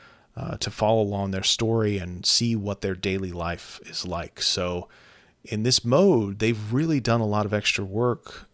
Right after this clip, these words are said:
uh, from, you know, what we've seen with the, uh, preview coverage. They've really done a lot of extra work in trying to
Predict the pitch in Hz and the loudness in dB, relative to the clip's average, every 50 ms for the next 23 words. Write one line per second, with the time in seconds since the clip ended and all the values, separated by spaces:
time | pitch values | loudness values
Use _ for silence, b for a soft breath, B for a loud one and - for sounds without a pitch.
0 | - - 85 87 87 85 85 82 82 85 - - - - - 98 92 92 95 - | -10 -8 -6 -6 -4 -4 -4 -6 -6 -8 -10 -12 -10 -6 -6 -6 -6 -6 -10 -8
1 | - 104 95 87 90 92 90 - 98 - - - 110 101 92 90 - 98 92 92 | -6 -6 -4 -4 -4 -4 -6 -2 -2 0 0 0 -2 -4 -4 -6 -6 -6 -6 -6
2 | 117 - B B B B B B B B B _ - - - - - - - - | -10 -12 B B B B B B B B B _ -10 -8 -8 -8 -8 -8 -8 -10
3 | - - - - 190 - - 147 185 190 165 117 - - 98 95 98 95 92 - | -10 -12 -14 -18 -6 0 2 2 4 4 2 0 0 -2 -2 -2 -4 -4 -4 -2
4 | - - - - 135 - 113 107 117 117 117 135 156 170 165 143 143 127 113 107 | -2 -2 -4 -6 -8 -8 -8 -8 -6 -4 -2 0 0 0 0 2 2 2 2 2
5 | 101 104 98 104 104 101 - - 101 95 101 98 95 95 - - 101 98 92 90 | 0 0 0 0 -2 -2 -2 -4 -4 -4 -4 -4 -4 -6 -8 -6 -6 -6 -4 -4
6 | - - - 101 98 95 95 92 92 98 - - - 95 92 90 87 82 87 | -6 -6 -6 -4 -4 -4 -4 -4 -4 -4 -4 -4 -4 -4 -6 -6 -6 -8 -10